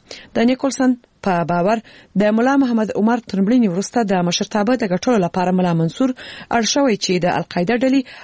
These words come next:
او حقاني شبکې سره اړیکې نږدې کړي. جنرال جان نیکولسن رویټرز ته ویلي، ملا عمر ظاهراً له القاعده سره ځان لرې نیولی و، خو ملا منصور داسې نه دي کړي. زه فکر کوم چې دلیل یې دا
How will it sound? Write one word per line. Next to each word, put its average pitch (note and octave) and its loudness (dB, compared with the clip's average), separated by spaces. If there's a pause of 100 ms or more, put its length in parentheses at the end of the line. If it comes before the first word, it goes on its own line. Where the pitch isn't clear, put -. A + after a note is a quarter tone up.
(160)
او C#4+ 2 (120)
حقاني F#3 -2
شبکې E3 -2 (100)
سره F#3+ 2 (380)
اړیکې E3 -2
نږدې F#3+ 0 (120)
کړي. F3+ -2 (460)
جنرال C4 0 (320)
جان B3 2
نیکولسن A#3+ 0
رویټرز B3+ -2
ته F#3+ 0
ویلي، A3+ 4 (360)
ملا C4+ 4
عمر C4+ 4
ظاهراً G#3+ 0 (100)
له F3 2
القاعده E3+ -4
سره A3 2 (440)
ځان F#3 0 (120)
لرې G3 2
نیولی D#3 0
و، D3+ 0 (360)
خو G3+ 0
ملا F3+ 2
منصور F#3 -2
داسې G3+ 0
نه F#3 2
دي D3+ -6
کړي. D#3+ -2 (540)
زه G#3+ 0
فکر G#3 -4
کوم G3 2
چې A#3+ 0 (260)
دلیل A#3 2
یې F3+ 0
دا F3 0